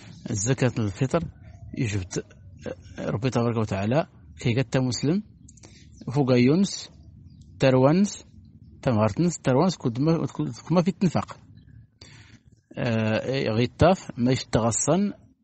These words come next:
ال-، ال-، أصلا العيد. وري شرط الدرس لي النصاب، يقوت المال. وكان المشكل في الآية، آية، آية في بنادم، آه، زكاة الفطر، هكذاك في الصاع، يعني كوز وراون.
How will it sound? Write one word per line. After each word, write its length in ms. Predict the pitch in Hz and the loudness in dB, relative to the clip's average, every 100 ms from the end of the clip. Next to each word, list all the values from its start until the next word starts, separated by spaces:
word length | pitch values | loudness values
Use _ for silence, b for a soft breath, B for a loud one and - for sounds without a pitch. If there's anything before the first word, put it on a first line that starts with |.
| _ _ _ _ _ _ - | _ _ _ _ _ _ -6
ال-، 480 | 135 131 131 151 147 | -4 -2 -4 -6 -6
ال-، 300 | 147 156 139 | -6 -2 0
أصلا 380 | 160 - 185 180 | 0 2 2 2
العيد. 280 | 95 90 - - _ _ _ _ _ _ - | 0 -4 -8 -20 _ _ _ _ _ _ -6
وري 320 | 113 117 151 | 0 4 4
شرط 360 | 156 185 214 - - 131 | 4 2 0 -8 -10 -6
الدرس 380 | 110 156 - | 0 -2 0
لي 140 | 160 185 | 0 2
النصاب، 420 | 180 175 107 92 - - - - | 4 2 0 -4 -6 -8 -6 -4
يقوت 440 | 143 123 139 156 | -2 0 0 2
المال. 340 | 190 175 101 87 - - _ - - _ _ B B B B B | 4 4 2 -2 -12 -20 _ -20 -20 _ _ B B B B B
وكان 300 | 113 160 160 | 2 4 6
المشكل 500 | 147 139 127 - 156 | 6 4 0 2 2
في 80 | 143 | 2
الآية، 340 | - 143 143 | 2 4 4
آية، 480 | - 135 131 - 139 | 4 2 0 0 -2
آية 100 | 139 | -2
في 180 | - 120 | -2 0
بنادم، 300 | 123 113 101 | 2 2 0
آه، 580 | - 104 98 90 - 107 | -2 -4 -4 -4 -4 -4
زكاة 380 | 127 123 135 | -2 0 0
الفطر، 480 | 120 113 101 156 220 - _ b b b b | 0 0 0 2 2 0 _ b b b b
هكذاك 360 | 160 165 202 - | -4 -2 -2 -2
في 60 | |
الصاع، 360 | - 151 104 - - | 0 2 2 0 -4
يعني 200 | 107 120 | 0 0
كوز 340 | - 185 160 | 2 4 6
وراون. 440 | 147 127 110 98 | 6 6 4 2